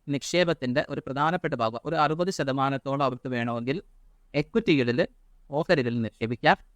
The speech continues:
ഒരു ഇരുപത് ശതമാനം കമ്മോഡിറ്റികളിൽ നിക്ഷേപിക്കാം, ഇരുപത് ശതമാനം ഫിക്സ്ഡ് ഇൻകം ഇൻസ്ട്രുമെന്റ്സിൽ, സ്ഥിര നിക്ഷേപ പദ്ധതികളിലും നമുക്ക് നിക്ഷേപിക്കാം. എന്നാൽ നേരെ മറിച്ച് ഒരു റിട്ടയർമെന്റ് നടത്തിയിട്ടുള്ള ആളാണ് നിക്ഷേപം നടത്തുന്നതെങ്കിൽ കുറെ കൂടി സ്ഥിരത എന്നതും റിസ്ക്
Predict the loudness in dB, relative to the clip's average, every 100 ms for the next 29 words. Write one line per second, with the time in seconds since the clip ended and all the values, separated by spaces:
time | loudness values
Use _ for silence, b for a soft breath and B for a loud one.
0 | _ -2 0 2 2 2 2 0 0 0
1 | -2 -6 -12 _ _ _ 0 2 0 0
2 | 0 0 -4 0 0 2 2 2 2 2
3 | 2 0 0 2 0 0 -2 2 0 2
4 | 0 0 -4 -6 -6 -14 -18 -2 -2 0
5 | 0 0 0 -4 -20 _ -6 0 2 2
6 | 0 -2 -2 -2 -2 -8 -8 -2 0 -2
7 | -6 -16 _ _ 0 2 4 2 2 -2
8 | -4 -12 -4 -2 0 0 2 4 2 2
9 | -2 -4 0 0 -2 -6 -2 -2 0 -4
10 | -6 -10 -6 -8 -10 _ _ 2 2 2
11 | -2 -2 -2 0 0 0 -2 -4 -4 -6
12 | -4